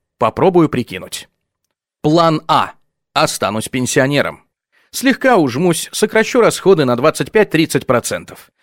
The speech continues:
Совсем перестану реинвестировать. Облигационная подушка хоть и усохнет сильно, но она всё же останется большой. Ещё у меня недвижимость с доходностью одиннадцать процентов годовых, сбив. Я её специально покупал для здорового сна.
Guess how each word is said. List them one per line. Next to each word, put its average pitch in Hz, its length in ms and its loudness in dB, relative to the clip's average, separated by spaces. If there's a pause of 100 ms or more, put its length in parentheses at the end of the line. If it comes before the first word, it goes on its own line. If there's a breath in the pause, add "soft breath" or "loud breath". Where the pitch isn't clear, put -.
(140)
Совсем 151 440 0
перестану 151 600 0
реинвестировать. 147 1000 -2 (140)
Облигационная 135 760 0
подушка 139 440 0
хоть 131 260 -2
и 131 40 -2
усохнет 143 500 -2
сильно, 92 400 -6 (240)
но 120 120 0
она 110 180 0
всё 117 180 -2
же 120 140 2
останется 135 460 -2
большой. 175 580 0 (500)
Ещё 175 340 0
у 233 40 4
меня 170 220 2
недвижимость 151 760 -2
с 117 100 -8
доходностью 135 600 0
одиннадцать 131 460 -2
процентов 127 520 -2
годовых, 120 600 0
сбив. 113 600 -8 (440)
Я 123 160 2
её 123 200 4
специально 147 500 -2
покупал 131 420 0
для 123 180 0
здорового 131 520 2
сна. - 300 -6